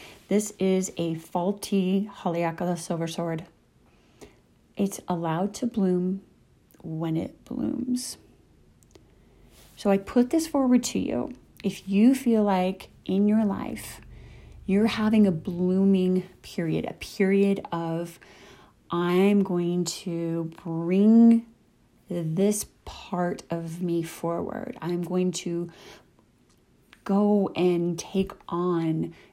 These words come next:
this new way in my life." And some people aren't seeing that for you, or they aren't supporting you, or they're telling you it, you're wrong. Remember the Haleakala silver sword.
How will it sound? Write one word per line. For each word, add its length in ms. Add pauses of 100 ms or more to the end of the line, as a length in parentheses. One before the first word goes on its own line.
this 500
new 720
way 400
in 280
my 180
life." 640 (1300)
And 200
some 240
people 600
aren't 240
seeing 340
that 200
for 120
you, 360
or 120
they 240
aren't 220
supporting 500
you, 400
or 100
they're 140
telling 400
you 320
it, 220 (140)
you're 120
wrong. 720 (1300)
Remember 560
the 100
Haleakala 800
silver 320
sword. 380